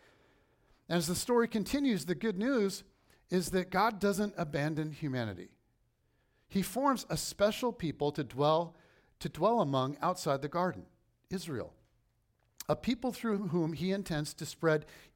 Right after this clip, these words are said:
Eden-like life to the entire world. So please notice, though Israel was God's chosen people, they were chosen as an instrument to bring the whole world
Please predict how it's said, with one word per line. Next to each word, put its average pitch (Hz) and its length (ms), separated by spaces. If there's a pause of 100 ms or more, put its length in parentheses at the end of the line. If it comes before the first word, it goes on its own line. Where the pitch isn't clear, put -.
Eden-like 180 720
life 135 640 (380)
to 175 100
the 147 160
entire 131 420
world. 135 400 (960)
So 170 160
please 233 300
notice, 202 420 (280)
though 233 360
Israel 214 580
was 165 440
God's 160 360
chosen 151 380
people, 156 640 (220)
they 160 100
were 160 140
chosen 208 460
as 156 200
an 135 120
instrument 147 560 (500)
to 185 120
bring 190 440
the 170 120
whole 226 680
world 143 600